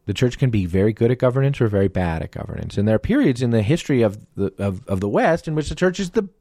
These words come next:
best at governance, in which the church's law is a sort of sterling example of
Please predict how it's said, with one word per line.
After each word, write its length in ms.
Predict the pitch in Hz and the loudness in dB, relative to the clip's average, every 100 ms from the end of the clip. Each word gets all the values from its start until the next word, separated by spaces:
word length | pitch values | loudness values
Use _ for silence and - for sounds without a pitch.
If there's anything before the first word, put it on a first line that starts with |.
| _ - | _ -2
best 300 | 214 - 120 | 0 0 -6
at 100 | - | -2
governance, 380 | 92 90 92 | -2 0 -2
in 80 | 113 | 0
which 160 | 120 139 | -2 -2
the 40 | |
church's 440 | 143 165 175 170 - - - - - | 0 0 0 -6 -8 -20 -20 -20 -12
law 460 | 127 143 185 202 | -2 0 2 2
is 160 | 131 123 | 2 0
a 80 | 120 | -4
sort 200 | - 131 | 0 0
of 80 | 113 | 0
sterling 520 | - 147 151 165 151 | -4 2 2 2 -2
example 720 | 123 110 120 165 151 110 104 | -2 0 2 2 2 2 2
of 240 | 104 98 | 2 0